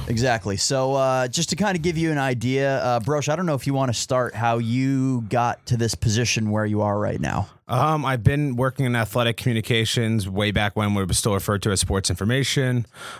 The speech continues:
Speaker 2: Um, started doing play-by-play way back when, my sophomore year, which was probably two thousand fifteen.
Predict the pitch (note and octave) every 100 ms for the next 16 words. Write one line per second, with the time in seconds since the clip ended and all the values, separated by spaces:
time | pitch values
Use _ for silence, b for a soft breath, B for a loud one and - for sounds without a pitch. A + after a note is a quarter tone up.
0 | B G2 F#2+ F#2+ F#2 - B2 A2 G#2+ A#2+
1 | B2+ A#2+ A2+ B2 A2+ G#2+ F#2 G2+ - -
2 | G2+ G#2+ G#2 F#2+ - G#2 G2+ A2 G2+ G2
3 | G2 F#2 - F2 - C3 A#2+ - C3+ A#2+
4 | G2 F2 E2+ A#2 G#2+ - A2+ G2 G2